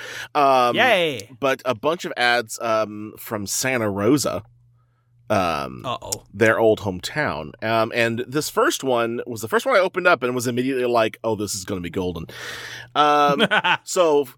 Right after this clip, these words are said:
Speaker 1: here we g-, <laughs> so from Santa Rosa, next up, pandemic, vagina pox in California.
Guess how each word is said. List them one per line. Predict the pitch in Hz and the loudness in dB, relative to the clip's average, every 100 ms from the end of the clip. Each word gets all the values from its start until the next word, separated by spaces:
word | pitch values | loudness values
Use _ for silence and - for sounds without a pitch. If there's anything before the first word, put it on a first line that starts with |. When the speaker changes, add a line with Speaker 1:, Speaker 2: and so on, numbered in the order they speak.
| - | -8
Speaker 1:
here | 185 | -2
we | 226 | -2
g-, | 202 - | -4 -10
<laughs> | - | -14
so | - - 185 165 143 _ _ | -14 -2 2 2 0 _ _
from | - 165 | -8 -2
Santa | 226 247 254 | 0 2 4
Rosa, | 226 175 135 127 - _ _ _ _ _ _ _ _ | 4 2 2 0 -2 _ _ _ _ _ _ _ _
next | 107 208 302 - - | -4 0 0 -2 0
up, | 175 - _ | 0 0 _
pandemic, | 180 220 233 202 254 277 - - _ _ _ _ - | 0 0 2 2 2 2 -2 -6 _ _ _ _ -10
vagina | 143 233 - 226 285 285 156 | -2 -2 0 2 4 2 0
pox | 170 151 110 - | 2 2 0 -4
in | 165 | -6
California. | 175 160 220 262 254 277 320 226 104 | -4 0 2 0 0 0 2 0 -2